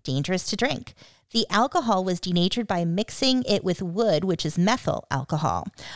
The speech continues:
a harmful liquid that could cause blindness or death if inject-,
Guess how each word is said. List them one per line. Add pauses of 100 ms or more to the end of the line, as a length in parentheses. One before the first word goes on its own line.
(100)
a
harmful
liquid
that
could
cause
blindness
or
death
if
inject-,